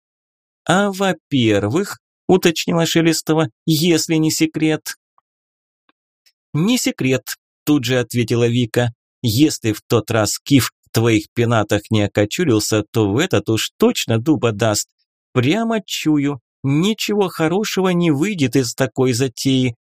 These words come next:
так что нет". "Ну да, за город как-то неохота", вдруг поддержал ее Жилин, который в таких случаях всегда помалкивал.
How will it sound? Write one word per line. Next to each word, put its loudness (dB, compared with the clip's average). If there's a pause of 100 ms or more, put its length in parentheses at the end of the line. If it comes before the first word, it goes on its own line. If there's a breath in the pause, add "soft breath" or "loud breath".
(140)
так 2
что -4
нет". 0 (1200)
"Ну -2
да, 0 (120)
за 0
город -2
как-то -2
неохота", 0 (160)
вдруг 0
поддержал 0
ее 2
Жилин, 0
который 0
в -6
таких 0
случаях 2
всегда 0
помалкивал. 0